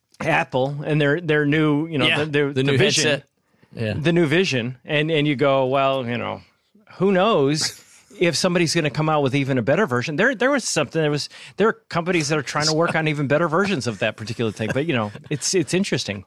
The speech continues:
Speaker 1: Who's
Speaker 2: I,
Speaker 1: gonna win?
Speaker 2: I have to share this. Um, this was this morning, uh, when I was going through some stuff. Uh, there's a, I'll say tech influencer. That's maybe not the right term, but his name's Brian Solis.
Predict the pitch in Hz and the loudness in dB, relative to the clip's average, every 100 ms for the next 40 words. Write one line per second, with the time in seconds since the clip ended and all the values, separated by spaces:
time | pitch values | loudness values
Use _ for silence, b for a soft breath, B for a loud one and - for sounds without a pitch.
0 | - 170 196 190 156 202 - - 139 139 | 0 0 2 2 2 0 -2 -2 0 -2
1 | 127 117 - 143 131 120 117 - - 131 | -2 -4 0 2 2 2 0 -2 -2 -2
2 | 117 - _ 123 123 127 120 98 95 92 | -2 -6 _ -2 0 0 0 -2 -2 -2
3 | 120 120 120 107 101 _ b b b b | 0 0 2 0 -4 _ b b b b
4 | - 113 110 98 117 117 107 95 110 107 | -6 -2 0 0 -2 -2 -2 -2 -4 -2
5 | 107 120 - - 113 101 - 120 107 104 | -4 -4 -4 -2 -2 -2 -6 -4 -2 0
6 | 120 104 107 98 92 - _ _ _ _ | 0 0 0 0 -2 -10 _ _ _ _
7 | _ - - 110 120 - 110 - 143 - | _ -16 -4 -2 0 0 -2 -2 -4 -2
8 | 127 117 101 98 95 101 92 101 - 110 | -4 -2 -2 -2 -2 -2 -2 -2 -4 -6
9 | 92 92 90 95 92 87 107 95 90 92 | -4 -4 -6 -4 -4 -4 -4 -4 -4 -4
10 | 101 95 - 101 95 90 98 92 87 - | -6 -6 -6 -4 -4 -4 -2 -2 -2 -4